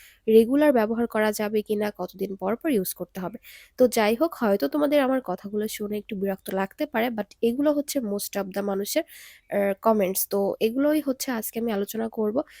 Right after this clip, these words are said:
তো ফার্স্টে আমি বলে নিতে চাই এটার ব্যবহারের নিয়ম। তো ফ্রেন্ডস, তোমরা কিন্তু অনেক ধরনের ফেস প্যাক ট্রাই করো, তো এটাও কিন্তু আলাদা কিছু না, এটাও তেমনি ইউজ করবে। just এটার সাথে তোমরা পানি বলো বা গোলাপ জল বা হচ্ছে কাঁচা দুধ,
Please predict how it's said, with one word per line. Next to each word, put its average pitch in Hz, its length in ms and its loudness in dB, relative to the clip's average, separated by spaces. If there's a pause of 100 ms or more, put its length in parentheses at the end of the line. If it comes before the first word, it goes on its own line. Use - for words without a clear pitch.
(160)
তো 302 100 0
ফার্স্টে 269 400 -2
আমি 277 120 2
বলে 220 220 2
নিতে 220 240 2
চাই 262 200 -2
এটার 208 240 0
ব্যবহারের 196 480 -2
নিয়ম। 180 300 -6 (380)
তো 349 100 6
ফ্রেন্ডস, 285 400 4
তোমরা 277 260 4
কিন্তু 285 280 0
অনেক 240 280 2
ধরনের 262 360 0
ফেস 233 300 0
প্যাক 240 180 0
ট্রাই 220 240 2
করো, 214 260 -2
তো - 200 -6
এটাও 262 280 0
কিন্তু 262 260 -2
আলাদা 220 320 0
কিছু 240 300 -4
না, 294 120 0
এটাও 240 220 -2
তেমনি 240 420 2
ইউজ 220 340 0
করবে। 226 400 -4
just 226 300 -4
এটার 220 240 -4
সাথে - 260 -10
তোমরা 214 400 -6
পানি 214 320 0
বলো 208 420 0
বা 196 320 -2
গোলাপ 302 360 8
জল 240 400 4
বা 208 300 0
হচ্ছে 220 400 2
কাঁচা 220 420 0
দুধ, 220 280 -2